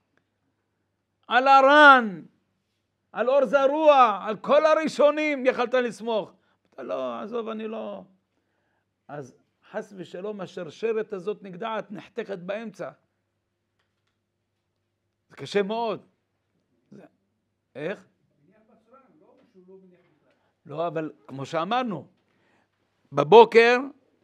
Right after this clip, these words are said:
זה כלי ה-, הפנימי, אז חסר לך כלי, כלי הפנימי.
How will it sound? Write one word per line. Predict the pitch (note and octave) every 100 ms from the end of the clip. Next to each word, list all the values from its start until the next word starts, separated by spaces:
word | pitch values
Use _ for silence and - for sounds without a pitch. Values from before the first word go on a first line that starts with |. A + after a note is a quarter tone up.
| _
זה | A#2+ C#3+ E3+
כלי | F3 A3+ A#3+
ה-, | - F3+ F#3
הפנימי, | F3 F3+ G#3 B3 D4+ G3 -
אז | C3+
חסר | - D#3 C4
לך | A3+ A3+
כלי, | B3 - - D3+
כלי | A3+ A#3
הפנימי. | A#3 A#3 C4+ D4 D#4+ G#3+